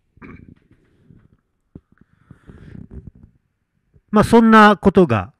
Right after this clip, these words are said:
あった夜の、まあ、次の日、<clears throat> 翌朝、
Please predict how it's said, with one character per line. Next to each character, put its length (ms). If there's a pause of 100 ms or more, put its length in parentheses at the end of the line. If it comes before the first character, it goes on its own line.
(180)
あ 100
っ 100 (120)
た 300 (580)
夜 240
の、 160 (1400)
ま 80
あ、 40
次 320
の 100
日、 220 (400)
<clears throat> 640
翌 300
朝、 300